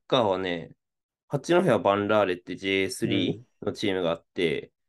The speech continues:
Speaker 1: ジェイエースリーの下にジェイエフエルって、まあ、セミプロぐらいのレベル感のチームがあるんだけど、
Speaker 2: うん。
Speaker 1: そこもラインメールってあるからさ、青森市にも。
Speaker 2: うん。
Speaker 1: だか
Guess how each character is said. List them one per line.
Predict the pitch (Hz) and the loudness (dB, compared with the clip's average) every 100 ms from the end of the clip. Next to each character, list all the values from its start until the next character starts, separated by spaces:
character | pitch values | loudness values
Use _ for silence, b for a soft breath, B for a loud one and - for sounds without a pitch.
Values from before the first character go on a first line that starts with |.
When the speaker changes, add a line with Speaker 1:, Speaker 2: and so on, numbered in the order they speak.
| _ _ | _ _
Speaker 1:
ジ | - 147 | 2 4
ェ | |
イ | |
エ | 185 | 4
ー | |
ス | - | 4
リ | 220 | 2
ー | |
の | 131 | 2
下 | - | 2
に | 92 | -4
ジ | 87 127 | -2 0
ェ | |
イ | |
エ | 143 | 0
フ | 156 | 0
エ | - | -2
ル | 85 | -2
っ | - | -6
て、 | 92 | -4
ま | 95 | -4
あ、 | |
セ | 85 123 | -2 2
ミ | 143 | 2
プ | 143 131 | 4 4
ロ | 127 | 4
ぐ | 131 | 4
ら | 123 | 4
い | 85 | 2
の | 76 69 | -2 -6
レ | 90 | -4
ベ | 92 | -4
ル | 90 | -2
感 | 92 87 | -2 -2
の | 87 85 - _ _ _ _ _ _ _ | -6 -8 -14 _ _ _ _ _ _ _
チ | - 110 | 0 2
ー | |
ム | 98 | 2
が | 90 | 2
あ | |
る | 90 | 0
ん | |
だ | 85 | -2
け | 78 78 | -4 -6
ど、 | 73 67 - | -4 -4 -6
Speaker 2:
う | |
ん。 | 117 107 B B B | -8 -8 B B B
Speaker 1:
そ | - 135 | -8 -2
こ | 156 160 | 2 2
も | 156 151 147 131 - _ _ _ _ _ _ _ | 4 6 6 4 -4 _ _ _ _ _ _ _
ラ | - 117 | 2 4
イ | 120 | 4
ン | 120 | 6
メ | 120 | 6
ー | 104 | 4
ル | - _ _ - | -2 _ _ -20
っ | - | -12
て | - - | -10 -4
あ | - | 0
る | 101 | 0
か | - - | 0 -6
ら | |
さ、 | - - - | -8 -12 -4
青 | 101 104 | 2 4
森 | 110 98 | 4 0
市 | - | -6
に | - | -12
も。 | 55 | -12
Speaker 2:
う | |
ん。 | |
Speaker 1:
だ | |
か | - | -16